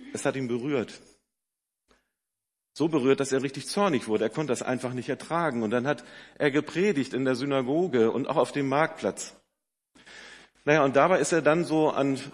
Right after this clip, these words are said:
zwei Vertreter, oder an Vertreter von zwei verschiedenen Philosophenschulen geraten.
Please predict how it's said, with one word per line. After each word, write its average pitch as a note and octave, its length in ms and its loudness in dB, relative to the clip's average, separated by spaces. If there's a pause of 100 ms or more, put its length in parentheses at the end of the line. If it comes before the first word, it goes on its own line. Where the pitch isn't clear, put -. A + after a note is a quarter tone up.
(140)
zwei B2+ 380 4
Vertreter, C#3+ 600 2
oder B2 120 4
an A#2+ 100 -6
Vertreter D#3 440 2
von C#3 160 0
zwei C3+ 240 4
verschiedenen C#3 400 -2
Philosophenschulen B2 880 -2
geraten. G#2+ 480 0